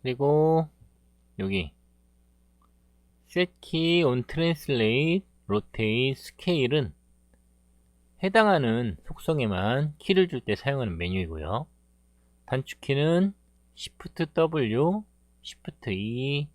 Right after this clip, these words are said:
Shift R인데 실제적으로 이걸 사용하진 않고요. 그냥 S를 눌러서 전체에 키를 적용합니다.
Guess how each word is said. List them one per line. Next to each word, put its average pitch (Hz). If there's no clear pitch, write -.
Shift -
R인데 104
실제적으로 160
이걸 101
사용하진 160
않고요. 110
그냥 117
S를 143
눌러서 104
전체에 101
키를 139
적용합니다. 92